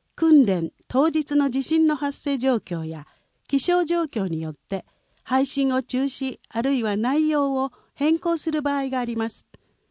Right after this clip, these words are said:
訓練の内容。緊急地震速報の放送が聞こえたら、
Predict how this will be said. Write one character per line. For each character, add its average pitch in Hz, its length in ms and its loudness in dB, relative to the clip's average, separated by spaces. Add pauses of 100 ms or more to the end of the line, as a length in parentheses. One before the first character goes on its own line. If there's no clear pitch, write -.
(640)
訓 349 260 8
練 208 200 2
の 170 120 -2
内 214 300 0
容。 202 260 -2 (1080)
緊 339 260 6
急 320 240 2
地 302 120 2
震 349 220 6
速 339 300 0
報 220 180 2
の 185 140 0
放 269 240 2
送 254 240 0
が 240 140 -2
聞 - 160 -20
こ 254 120 0
え 247 80 -2
た 226 160 -6
ら、 160 160 -8